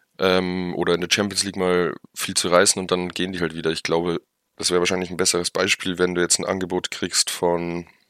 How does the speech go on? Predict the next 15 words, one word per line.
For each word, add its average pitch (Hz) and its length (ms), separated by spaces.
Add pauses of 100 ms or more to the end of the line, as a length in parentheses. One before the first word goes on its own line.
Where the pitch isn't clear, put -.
(580)
weiß 92 200
nicht, 85 300
Mailand, 101 540
Inter 87 240
Mailand 95 360
oder 82 140
A 92 100
C - 160
Mailand, 104 360 (960)
wo 95 140
die 90 80
Stadt - 280
einfach 90 240
auch 82 220
einen, 85 340